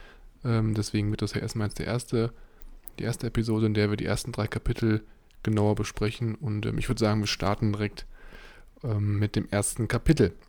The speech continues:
So, und zwar das erste Kapitel heißt Versuche es nicht. Ähm, das ist natürlich jetzt ein sehr interessanter Titel. Da müssen wir erstmal jetzt, glaub ich, klären, worum geht es hier genau. Und zwar ist es ja, wie häufig auch, ähm, schon in anderen Büchern gesehen, so,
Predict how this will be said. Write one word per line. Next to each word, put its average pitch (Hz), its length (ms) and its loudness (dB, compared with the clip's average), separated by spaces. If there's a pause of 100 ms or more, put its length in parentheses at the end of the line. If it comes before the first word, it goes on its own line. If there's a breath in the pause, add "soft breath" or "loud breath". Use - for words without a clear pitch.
So, 117 300 4
und 127 100 2
zwar 127 140 -2
das 120 100 0
erste - 240 0
Kapitel 123 480 2
heißt 117 380 2 (580 loud breath)
Versuche 131 460 10
es - 160 4
nicht. - 540 -6
Ähm, 120 180 -2 (160)
das 113 100 -6
ist - 60 -8
natürlich - 340 -6
jetzt - 240 -10
ein 107 280 -2
sehr 113 140 0
interessanter 131 480 0
Titel. 131 320 0
Da 110 200 -2
müssen 113 180 -4
wir - 40 -4
erstmal - 240 -2
jetzt, 104 140 -4
glaub 113 220 0
ich, - 120 -2
klären, 117 400 4 (380 soft breath)
worum 113 420 6
geht 113 260 4
es 117 120 -2
hier 113 160 0
genau. 101 420 -6 (540 loud breath)
Und 110 200 4
zwar 131 300 6
ist 135 160 0
es - 160 -2
ja, 120 280 6
wie 120 100 4
häufig 139 440 6
auch, 127 300 4
ähm, 110 240 2
schon 117 220 2
in 110 60 2
anderen 131 280 6
Büchern 120 340 2
gesehen, 110 360 4
so, 113 340 8